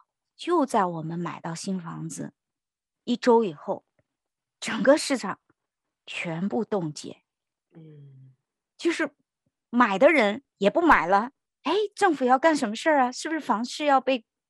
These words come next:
Speaker 1: 这个干预了？是不是要走，走，就是会降价？卖的人也不敢卖了。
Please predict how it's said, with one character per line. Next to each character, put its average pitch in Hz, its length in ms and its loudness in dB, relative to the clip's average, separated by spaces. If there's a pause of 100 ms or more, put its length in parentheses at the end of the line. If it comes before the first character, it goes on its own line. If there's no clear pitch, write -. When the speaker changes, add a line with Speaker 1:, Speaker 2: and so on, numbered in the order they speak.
Speaker 1:
这 254 120 -4
个 214 280 4
干 285 260 6
预 320 160 6
了？ 226 180 4 (320)
是 - 200 -10
不 269 40 0
是 262 60 6
要 247 100 8
走， 117 320 -6
走， 156 360 -2 (500)
就 214 100 -10
是 202 300 -8
会 285 100 -2
降 269 220 6
价？ 302 280 4 (760)
卖 415 320 6
的 247 140 4
人 135 300 -2 (760)
也 202 160 0
不 330 140 0
敢 - 160 4
卖 330 340 6
了。 160 200 0